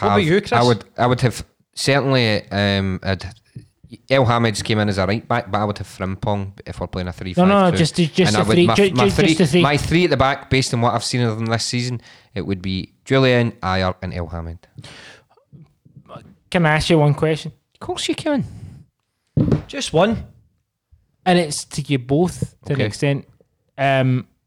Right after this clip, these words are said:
Speaker 3: I just, you know, the guy's not played. El Ha-, El Hamid's not played for,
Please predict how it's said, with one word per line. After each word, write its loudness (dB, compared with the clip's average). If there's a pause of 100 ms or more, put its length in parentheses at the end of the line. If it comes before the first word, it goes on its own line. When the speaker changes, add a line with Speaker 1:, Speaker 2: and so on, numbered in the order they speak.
(640)
Speaker 3:
I 0
just, 0 (720)
you 0
know, 0
the -4
guy's -2
not 0
played. -6 (160)
El -4
Ha-, -8
El -2
Hamid's -2
not -2
played -6
for, -4